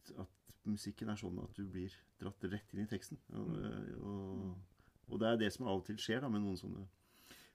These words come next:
Speaker 1: forsøk på å gjøre at du, du føler at musikken ikke liksom matcher, eller ikke greier å, å trekke opp teksten
Speaker 2: Ja.
Speaker 1: til et nytt nivå.
Speaker 2: Ja.
Speaker 1: Eh, og det er det som skjer her, rett og slett, at jeg, jeg blir helt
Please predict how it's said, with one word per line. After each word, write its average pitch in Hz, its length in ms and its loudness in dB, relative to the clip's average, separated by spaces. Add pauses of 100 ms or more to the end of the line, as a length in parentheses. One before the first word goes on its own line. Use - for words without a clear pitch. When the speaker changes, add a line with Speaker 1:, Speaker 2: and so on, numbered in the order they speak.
(120)
Speaker 1:
forsøk 95 280 -2
på 92 100 -2
å 95 40 2
gjøre 90 180 0
at - 140 -6
du, 90 220 2
du 80 160 -10
føler 92 420 -2
at - 160 -10
musikken - 360 -8
ikke 90 400 -8
liksom 85 360 -4 (220)
matcher, 95 320 -6
eller 92 100 -6
ikke 92 160 -6
greier 87 220 -2
å, 90 140 -2
å 87 380 -8 (680)
trekke - 260 -2
opp - 100 -4
teksten 101 400 -4 (760)
Speaker 2:
Ja. 165 160 2
Speaker 1:
til 113 100 8
et 120 100 4
nytt 117 180 10
nivå. 135 300 12 (340)
Speaker 2:
Ja. 143 180 -10
Speaker 1:
Eh, 123 460 10
og 127 80 8
det 131 80 12
er 135 80 12
det 127 160 10
som 190 100 6
skjer 113 240 6
her, 92 180 6
rett 101 140 -2
og 147 60 2
slett, 180 180 2
at 123 140 2
jeg, 110 360 6
jeg 101 160 6
blir 101 180 4
helt 98 220 0